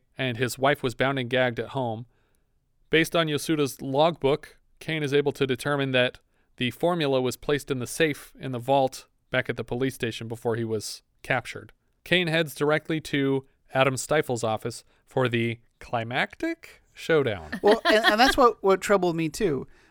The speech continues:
Speaker 2: was he says that Yasuda would have put it in the, in the vault, but the chief of police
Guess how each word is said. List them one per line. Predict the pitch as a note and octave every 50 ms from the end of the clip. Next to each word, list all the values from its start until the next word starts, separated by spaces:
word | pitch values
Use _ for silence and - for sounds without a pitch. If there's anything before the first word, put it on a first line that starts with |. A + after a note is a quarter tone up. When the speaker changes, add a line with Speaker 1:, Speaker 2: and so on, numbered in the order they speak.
| _ _ _
Speaker 2:
was | E3+ E3+ E3 D#3+ D3+ C#3+ - - - - _ _ _ _ _ _ _ -
he | F3+ F3+ F3
says | - - F#3+ F3 D3+
that | D3+ D#3 D3+ C#3+ -
Yasuda | C3+ D3+ C#3+ - - G3+ F3+ F3
would | D#3 D#3 D#3+
have | D#3 C#3+ -
put | - - E3+ D#3
it | D3+ C#3
in | A#2 D3+ D3+ D3
the, | C#3+ C3+ B2+ - _ _ _ _ _ -
in | D3+ C#3+
the | C3+ B2+
vault, | A#2+ C3 D#3 E3 D#3 C#3 C3 C3 - - - - _ _ _ - _
but | D#3+ D#3+ - -
the | - D3
chief | - - G#3+ G#3+ -
of | G3+ E3
police | - - E3 E3 F3+ G#3+ G3 F#3 - - - - -